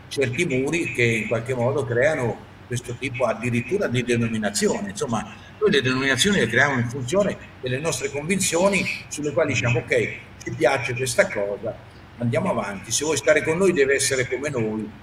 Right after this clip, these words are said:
altrimenti il mio ministero non funziona." Il mio ministero è per tutti quelli che lo vogliono.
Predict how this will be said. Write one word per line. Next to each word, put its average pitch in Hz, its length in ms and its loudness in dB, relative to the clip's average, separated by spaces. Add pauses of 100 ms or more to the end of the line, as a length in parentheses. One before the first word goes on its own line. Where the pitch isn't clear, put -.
(160)
altrimenti 131 880 0 (180)
il 127 120 -6
mio 151 220 -2
ministero 147 520 4
non 123 180 2
funziona." 120 520 0 (220)
Il 214 80 -4
mio 247 160 2
ministero 208 520 4 (180)
è - 80 -12
per 135 160 0
tutti - 200 -10
quelli 143 200 -4
che 127 80 -6
lo 127 100 0
vogliono. - 440 -4